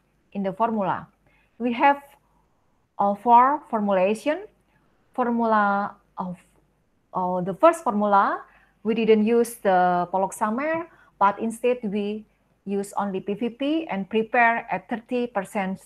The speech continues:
drug load. Why? Because in thirty percent drug load is, uh, still have a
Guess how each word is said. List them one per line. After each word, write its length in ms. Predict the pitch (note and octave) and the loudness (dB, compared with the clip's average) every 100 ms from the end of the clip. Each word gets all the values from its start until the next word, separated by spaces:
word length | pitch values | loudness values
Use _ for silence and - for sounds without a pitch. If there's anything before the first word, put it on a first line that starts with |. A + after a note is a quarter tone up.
| _ | _
drug 220 | F#3 E3 | -8 -4
load. 180 | F3+ D3+ _ _ _ _ _ _ _ | -6 -6 _ _ _ _ _ _ _
Why? 380 | - F#3+ A3 D#4+ | -4 0 0 -2
Because 600 | D#4+ - A3 A#3 B3 B3 - | -4 -2 2 2 0 -4 -8
in 160 | G#3 | -4
thirty 240 | G#3+ C4+ D4 | -4 -4 -4
percent 340 | G#3+ G#3 G#3 | -4 -4 -4
drug 240 | F#3 F3+ A3 | -4 -4 0
load 200 | D4+ E4 - | 0 0 -6
is, 260 | G#3 G#3 - | -8 -8 -10
uh, 60 | |
still 300 | F#3+ - G#3 | -10 -4 -2
have 300 | G#3 A3+ G3+ G3+ | -2 0 0 -2
a 260 | G3 F3+ | -4 -4